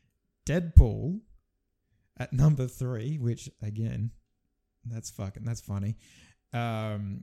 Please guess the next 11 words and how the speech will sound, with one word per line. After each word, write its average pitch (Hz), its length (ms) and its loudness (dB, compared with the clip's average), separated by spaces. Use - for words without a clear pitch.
Arrival 120 680 -4
at - 100 -8
number 101 220 0
two 101 420 0
and 104 360 -4
La 98 220 -10
La 101 100 -6
Land 92 460 -6
at 98 160 -12
number 92 280 -2
one. 90 320 -8